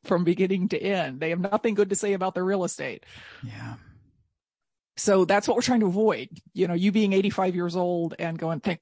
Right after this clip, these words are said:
Speaker 1: God I can get rid of this real estate business." So another big issue that,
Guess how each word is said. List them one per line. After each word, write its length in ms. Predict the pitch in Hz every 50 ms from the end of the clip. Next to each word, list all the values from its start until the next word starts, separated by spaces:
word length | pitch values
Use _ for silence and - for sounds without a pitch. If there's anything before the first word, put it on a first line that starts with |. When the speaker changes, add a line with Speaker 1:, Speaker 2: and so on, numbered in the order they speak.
| _ _
Speaker 1:
God 520 | - - 240 220 208 185 - - - 220 - - _ - - _ _ _ _ _ _ _ _ _ _ _ _ _ _ -
I 80 | 170
can 140 | 170 202 175
get 160 | 156 214 220
rid 100 | 208 208
of 120 | 226 196 175
this 180 | 190 175 -
real 160 | 180 196 196
estate 360 | 175 151 - - 143 143 - -
business." 540 | 151 151 - - - - 156 - - - - -
So 640 | - - - - - 214 214 208 202 196 - - _ _ _ _ _ _ _ _ _ _ _ _ _ _ _ _ _ _ _ _ _ _ _ _ _ _ _ _ _ _ _ _ _ _ _ _ _ _ _ _
another 840 | - 208 208 208 202 202 208 220 254 254 262 254 240 226 220 202 - - - _ _ _ _ _ _ _ _ _ _ _ _ _ _ -
big 400 | 170 160 208 208 208 196 175 165 -
issue 460 | - 190 202 190 - - 190 180 175
that, 220 | 170 170 160 156